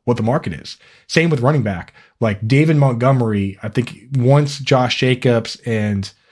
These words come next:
uh, and Saquon got tagged, I think David Montgomery became the top dog, right? Like,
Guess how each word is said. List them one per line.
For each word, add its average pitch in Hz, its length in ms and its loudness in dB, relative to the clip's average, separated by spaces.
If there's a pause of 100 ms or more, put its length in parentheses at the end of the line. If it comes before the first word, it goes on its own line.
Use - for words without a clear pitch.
(280)
uh, 98 480 -2 (180)
and 110 120 -6
Saquon 113 640 0 (260)
got 95 280 -4
tagged, 104 600 -2 (720)
I 107 80 -2
think 123 140 2
David 131 200 0
Montgomery 113 360 0
became 110 260 -2
the 101 60 -2
top 104 220 -2
dog, 87 300 -4
right? 98 200 -4
Like, 98 240 -8